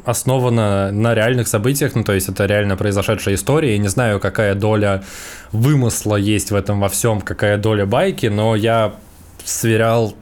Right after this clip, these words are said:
очень много разных источников, вплоть до,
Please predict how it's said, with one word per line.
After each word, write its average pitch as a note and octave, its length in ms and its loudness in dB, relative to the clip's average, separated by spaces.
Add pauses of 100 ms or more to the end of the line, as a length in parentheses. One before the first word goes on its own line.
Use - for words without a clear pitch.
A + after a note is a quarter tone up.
очень A#2 340 0
много F#2+ 520 0
разных G#2 600 0
источников, G#2 800 -2
вплоть G#2 460 0
до, G2+ 360 0